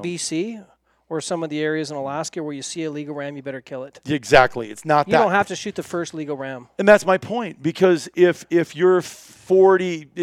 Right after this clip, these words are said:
Speaker 1: say you're fifty, and you go, "Man, I'm a little overweight, and my days have sailed for sheep hunting, but I always wanted to kill one."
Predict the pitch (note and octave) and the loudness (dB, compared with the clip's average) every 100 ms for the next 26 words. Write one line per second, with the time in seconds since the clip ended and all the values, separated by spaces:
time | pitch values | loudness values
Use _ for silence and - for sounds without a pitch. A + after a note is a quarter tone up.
0 | E3+ - G3 F#3 E3 - - F#3+ - E3 | -8 2 2 2 -2 -4 2 2 2 -8
1 | D#3 D#3 D3+ D3+ D3 E3 D#3+ D3+ D#3+ E3 | -6 -6 -2 -2 0 -2 -2 -4 -4 -2
2 | E3 D#3 D#3 E3 D#3 D3 C#3 B2 D#3 D#3 | -2 -4 0 0 0 -4 -4 -2 -2 -2
3 | C3+ A#2+ - D#3 D#3 C#3+ - - _ B2+ | -6 -12 -4 0 0 0 -4 -20 _ -10
4 | - F#3 F3 D3 C3 B2+ A#2+ - _ _ | -8 -8 -6 -6 -4 -8 -12 -18 _ _
5 | D3+ D3 E3+ D3+ D#3 D3+ C#3 - D3 C#3 | 4 6 4 2 -2 -6 -6 -2 0 0
6 | D3 F3+ | -2 -4